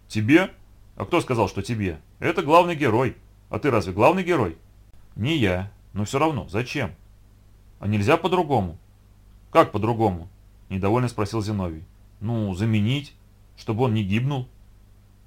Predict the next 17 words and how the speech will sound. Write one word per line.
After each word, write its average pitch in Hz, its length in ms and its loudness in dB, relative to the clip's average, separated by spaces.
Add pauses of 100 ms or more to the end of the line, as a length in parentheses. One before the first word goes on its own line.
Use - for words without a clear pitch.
(220)
А 104 100 -4
на 156 100 2
что 180 180 2
заменить? 123 460 -2 (360)
На 107 80 -6
борьбу 156 280 2
с 170 80 -6
удавом? 165 460 4 (540)
Зиновий 131 340 0
усмехнулся. 107 680 -6 (400)
Точно, 175 520 2 (200)
обрадовался 95 560 -2
я. 85 200 -8 (1000)
Или, 110 180 0
может, 117 280 0
на 120 60 0
Бородино, 120 580 0